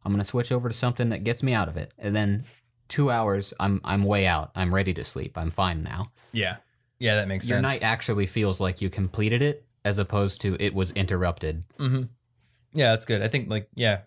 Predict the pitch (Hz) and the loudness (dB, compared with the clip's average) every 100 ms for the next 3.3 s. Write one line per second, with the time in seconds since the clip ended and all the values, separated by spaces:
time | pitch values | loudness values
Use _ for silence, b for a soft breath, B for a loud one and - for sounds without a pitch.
0 | _ _ _ _ - 127 139 147 143 120 | _ _ _ _ -6 -2 2 2 2 0
1 | 117 98 98 95 92 92 92 - 117 113 | -2 -2 -2 -2 -2 -4 -6 -2 0 2
2 | 107 101 98 98 - 104 95 95 98 95 | 2 0 0 -2 -4 -2 -2 -6 -8 -6
3 | 98 92 - | -4 -4 -8